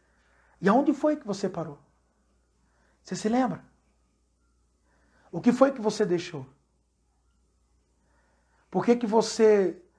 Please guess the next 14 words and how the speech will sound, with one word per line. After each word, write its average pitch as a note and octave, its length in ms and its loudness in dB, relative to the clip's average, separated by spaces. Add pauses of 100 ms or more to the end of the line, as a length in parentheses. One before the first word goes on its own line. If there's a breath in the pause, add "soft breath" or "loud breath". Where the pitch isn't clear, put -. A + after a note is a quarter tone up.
(120)
não G3 160 -2
deu A3 180 6
continuidade G3+ 760 0
na E3+ 120 -6
sua D#3+ 240 -4
rota? D3 340 -6 (1200)
Você - 140 -14
sabe A3 180 8
onde A3 140 -4
foi A3 160 -2
que G#3+ 80 -16
você F#3+ 200 -6
desviou? A3 840 -6 (2250 soft breath)
Queridos, F3+ 580 0